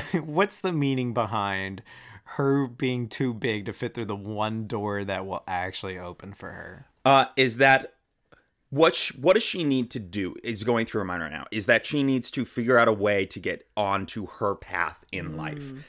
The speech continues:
Speaker 2: And currently, there is an obstacle in front of her now. She sees, she's seeing the tunnel, the light at the end, but she can't make it there. And, you know, this, this is a very important lesson that, uh, they're trying to teach us right now, is that sometimes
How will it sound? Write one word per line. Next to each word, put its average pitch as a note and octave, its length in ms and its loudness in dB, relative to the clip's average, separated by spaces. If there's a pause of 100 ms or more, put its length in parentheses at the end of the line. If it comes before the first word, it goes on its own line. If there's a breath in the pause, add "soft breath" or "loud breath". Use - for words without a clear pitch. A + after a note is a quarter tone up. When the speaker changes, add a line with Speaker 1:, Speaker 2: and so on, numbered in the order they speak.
(100 loud breath)
Speaker 2:
And B2+ 200 4
currently, A2+ 560 0 (200 soft breath)
there F2 140 0
is G2 100 -2
an A#2 80 -2 (100)
obstacle G2 540 0
in F#2 80 -10
front - 200 -8
of - 100 -20
her - 80 -14
now. - 200 -10
She C#3+ 220 -2
sees, G3+ 500 2
she's - 220 2
seeing G3 320 2
the D#3+ 80 8
tunnel, G2+ 400 0
the F#2+ 120 -2
light C#3 300 8
at A#2 140 0
the A2+ 140 -2
end, F#2 220 0 (200 loud breath)
but - 140 4
she C#3+ 160 0
can't E3+ 420 0 (100)
make D3 340 4
it - 160 -10
there. - 240 -8 (720 soft breath)
And, E3+ 240 6
you F3+ 160 4
know, F#3+ 140 6
this, F3+ 240 4
this C3+ 200 2
is B2 100 -2
a - 20 0
very B2+ 160 8
important A2 340 2
lesson F#2+ 260 -4
that, E2+ 180 -2 (120)
uh, E2+ 140 -2
they're F2+ 220 -2
trying F#2 280 -2
to - 120 -20
teach - 260 -12
us E2 180 -8
right E2+ 160 -4
now, E2+ 160 -10
is - 120 -8
that - 120 -10
sometimes G#2+ 760 -4